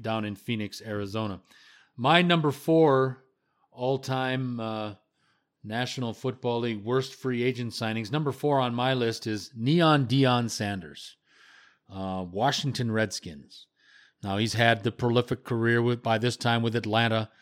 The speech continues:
and then traded to San Francisco, went to Dallas, won Super Bowls in both of those stops. But in two thousand, the Redskins signed Sanders to a seven-year, sixty-five million dollar deal, which the team got a total of thirty-eight tackles,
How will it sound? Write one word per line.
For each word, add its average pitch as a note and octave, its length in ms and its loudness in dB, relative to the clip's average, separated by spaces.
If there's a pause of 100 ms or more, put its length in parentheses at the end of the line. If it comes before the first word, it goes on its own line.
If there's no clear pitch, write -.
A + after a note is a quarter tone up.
(380)
and A2 160 -2
then A2+ 120 0
traded A#2 340 2
to A2 80 -2
San A#2 260 0
Francisco, G#2+ 720 -4 (320)
went A2+ 300 -2
to B2 80 0
Dallas, A2 560 2 (260)
won A#2 220 0
Super C3 320 2
Bowls A2+ 280 0
in A2+ 100 -2
both A2+ 240 0
of A2 80 -4
those A2+ 220 0
stops. - 480 -8 (360)
But C3 120 2
in B2+ 140 0
two F#3 180 0
thousand, C#3 480 4
the B2 80 0
Redskins C#3 560 2
signed B2+ 360 0
Sanders B2+ 480 0
to A#2 120 -2
a A2+ 60 -2
seven-year, C#3 720 4 (320)
sixty-five C#3+ 720 2
million C3+ 320 2
dollar B2 320 4
deal, A2+ 380 0 (540)
which C3 400 2
the A#2+ 80 -2
team D3 320 0
got C3 220 6
a A#2 40 0
total C3 340 2
of A2+ 180 0 (220)
thirty-eight F3+ 440 6
tackles, A#2+ 540 -2